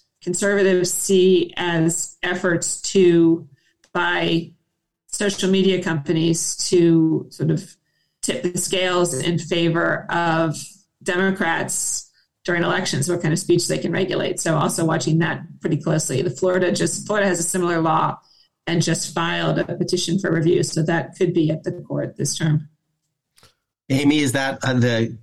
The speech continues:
Speaker 2: case that Judge Oldham decided recently? Um,
Speaker 1: Yes.
Speaker 2: on, okay.
Speaker 1: Yes.
Speaker 2: And keep your eye on Judge Oldham. He's a very gifted judge who is beloved by many in the Federalist Society.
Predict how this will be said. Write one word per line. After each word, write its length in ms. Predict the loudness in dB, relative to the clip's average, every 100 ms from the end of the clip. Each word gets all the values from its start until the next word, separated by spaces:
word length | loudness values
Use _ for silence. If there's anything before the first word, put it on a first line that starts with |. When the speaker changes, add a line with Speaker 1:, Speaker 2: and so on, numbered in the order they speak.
| -14 -4
Speaker 2:
case 400 | 0 2 0 0
that 200 | -2 0
Judge 300 | 0 0 0
Oldham 680 | 2 4 4 2 4 4 4
decided 640 | 2 0 0 0 2 2
recently? 640 | 4 2 2 0 2 4 4
Um, 60 |
Speaker 1:
Yes. 440 | 2 0 -2 -2 -4
Speaker 2:
on, 580 | -4 -4 -4 -4 -4
okay. 160 | -2 -2
Speaker 1:
Yes. 520 | -2 -4 -8 -8 -10 -16 -20 -20 _
Speaker 2:
And 180 | 0 2
keep 180 | 2 2
your 120 | 2
eye 160 | 0 2
on 80 | 2
Judge 240 | 0 0
Oldham. 440 | 2 4 4 4
He's 240 | 4 4 2
a 80 | 2
very 680 | 2 2 2 2 4 2 2
gifted 580 | 0 0 0 0 0 0
judge 340 | 0 0 0
who 300 | 2 4 4 0
is 280 | -2 -4 -4
beloved 400 | 0 2 2 0
by 180 | -2 0
many 460 | 2 4 2 2 0
in 100 | -2
the 80 |
Federalist 380 | 0 -2 0 -2
Society. 720 | -2 -2 -2 0 2 2 2